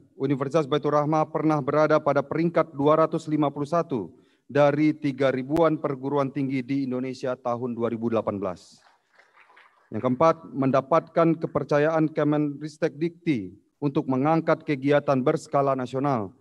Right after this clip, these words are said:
dan terlibat dan kerjasama dengan perguruan tinggi luar negeri.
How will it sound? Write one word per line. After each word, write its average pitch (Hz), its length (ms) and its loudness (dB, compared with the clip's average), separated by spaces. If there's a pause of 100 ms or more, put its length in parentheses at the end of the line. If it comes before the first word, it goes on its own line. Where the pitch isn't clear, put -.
(280)
dan 135 160 4
terlibat 139 640 2
dan 139 160 4
kerjasama 135 640 2
dengan 123 160 2
perguruan 117 400 -2
tinggi 120 480 0
luar 117 240 0
negeri. 104 320 -4